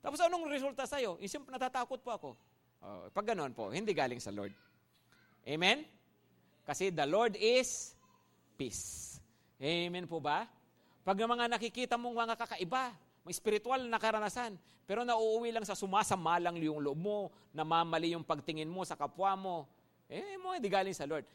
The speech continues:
Kasi po, the Lord is peace. Amen. The Lord is, number one, my banner.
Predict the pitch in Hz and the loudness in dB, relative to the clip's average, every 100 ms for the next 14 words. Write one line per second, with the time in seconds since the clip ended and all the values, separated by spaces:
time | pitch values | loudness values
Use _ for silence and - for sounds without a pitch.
0 | _ 160 170 175 180 147 139 175 180 151 | _ -4 -4 0 0 2 2 4 2 4
1 | 214 226 - - - _ _ _ 135 104 | 4 2 -4 -10 -16 _ _ _ -8 -6
2 | - - - - - _ _ _ 107 113 | -6 -10 -12 -18 -20 _ _ _ -8 -4
3 | 117 135 139 139 139 139 143 143 _ _ | 0 2 4 2 0 -2 -6 -16 _ _
4 | _ _ _ - 131 135 147 175 196 202 | _ _ _ -6 0 2 4 6 8 8
5 | 208 208 170 151 170 185 208 220 - - | 8 6 2 -2 2 2 2 2 -2 -6
6 | 135 156 165 180 208 226 247 254 269 294 | -4 2 4 8 8 8 8 8 6 4
7 | 294 - _ _ _ _ _ _ _ _ | -4 -20 _ _ _ _ _ _ _ _
8 | _ _ _ _ _ _ _ _ _ 127 | _ _ _ _ _ _ _ _ _ 0
9 | 143 165 175 156 147 143 135 120 107 | 4 6 6 6 6 6 4 -4 -4